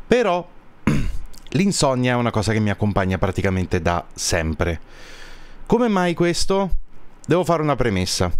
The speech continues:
Contrariamente a quanto si potrebbe pensare di me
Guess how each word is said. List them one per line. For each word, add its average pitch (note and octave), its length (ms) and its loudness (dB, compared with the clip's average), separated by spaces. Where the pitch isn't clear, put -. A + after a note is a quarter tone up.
Contrariamente D#3+ 920 2
a A2+ 60 2
quanto B2 680 0
si - 140 -2
potrebbe A2 400 0
pensare A2 480 0
di G2 120 0
me F#2 300 0